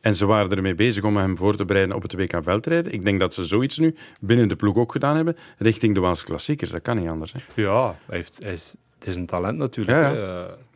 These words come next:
Speaker 2: en de cross, ondanks dat het een heel, ehm, dat de co-, concurrentie soms
Speaker 1: Mhm.
Speaker 2: beperkt is, blijft een ongelooflijke zware sport. Een uur alles geven, eh, maar het draagt wel bij tot, tot het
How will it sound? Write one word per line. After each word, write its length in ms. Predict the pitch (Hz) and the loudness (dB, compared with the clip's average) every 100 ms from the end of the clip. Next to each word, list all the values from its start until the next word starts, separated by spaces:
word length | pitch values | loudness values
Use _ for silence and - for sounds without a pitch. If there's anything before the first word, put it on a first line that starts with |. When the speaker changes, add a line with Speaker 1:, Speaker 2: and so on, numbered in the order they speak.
| _ - - - | _ -20 -14 -4
Speaker 2:
en 140 | 101 | -2
de 100 | 95 | -2
cross, 460 | - 113 113 - 127 _ _ - - - - _ | -2 0 0 -6 -14 _ _ -20 -20 -20 -20 _
ondanks 380 | 117 110 110 104 | 0 2 2 4
dat 160 | 104 | 0
het 140 | 104 - | 0 0
een 140 | 98 | 2
heel, 380 | 104 110 104 - _ _ _ _ _ | 4 4 2 -4 _ _ _ _ _
ehm, 540 | - 110 104 98 95 87 - - | -4 -2 0 -2 -2 -6 -12 0
dat 160 | 113 | 0
de 80 | - | 0
co-, 180 | - 104 | -6 -2
concurrentie 580 | - 117 120 123 135 123 | 2 2 4 2 2 0
soms 480 | - 120 107 - - | 2 2 2 -6 -6
Speaker 1:
Mhm. 280 | 95 117 107 | -4 -4 -2
Speaker 2:
beperkt 540 | 107 - 113 143 - | -2 2 0 0 -2
is, 260 | 160 - - 113 | -4 -4 -10 -8
blijft 320 | - 107 107 - | 2 4 4 2
een 100 | 107 | -2
ongelooflijke 720 | 98 98 117 139 123 - 104 | 0 2 2 2 -2 -4 -4
zware 420 | 104 87 101 90 | -4 0 2 2
sport. 500 | 85 - 135 - - - _ - - | -4 -4 -4 -4 -14 -20 _ -20 -14
Een 200 | - 95 | -4 0
uur 260 | 107 131 120 | 2 2 0
alles 260 | 107 90 - | -2 -2 -2
geven, 460 | 98 120 127 139 - _ - - _ | -2 0 -2 -6 -12 _ -20 -20 _
eh, 300 | 98 92 90 | 2 4 2
maar 340 | 101 92 98 113 | 0 2 4 4
het 140 | 107 | 2
draagt 280 | 107 98 - | 2 2 2
wel 180 | 95 85 | -2 0
bij 240 | 90 120 | 0 0
tot, 240 | 143 110 - _ _ | 2 -2 -2 _ _
tot 200 | - 104 | -2 -2
het 100 | 98 | -4